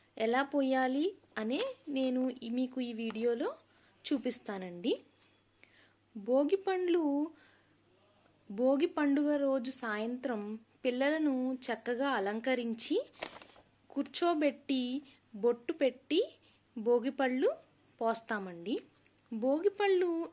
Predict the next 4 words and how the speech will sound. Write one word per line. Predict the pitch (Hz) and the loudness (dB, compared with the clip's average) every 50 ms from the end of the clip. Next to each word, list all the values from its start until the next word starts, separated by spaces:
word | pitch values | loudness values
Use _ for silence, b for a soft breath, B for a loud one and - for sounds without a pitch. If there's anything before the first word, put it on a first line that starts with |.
| - 233 | -6 -4
ఎలా | 226 247 277 302 | -2 0 0 0
కలుపుకోవాలి | 302 311 285 277 269 - - - 294 277 277 269 269 269 277 277 - - | 0 -2 -2 -2 -2 -4 -6 -4 -2 0 2 2 2 2 0 -2 -4 -6
అంటే, | 220 208 214 208 247 233 214 208 208 208 214 B B B B B B B B B B - | -8 -8 -4 0 0 2 4 4 2 0 -2 B B B B B B B B B B 0
రేగిపండ్లు, | - 233 240 262 254 277 320 320 - 320 302 285 277 277 285 311 330 370 - | 4 6 6 6 4 2 -4 -2 0 2 4 4 4 4 2 2 0 -2 -4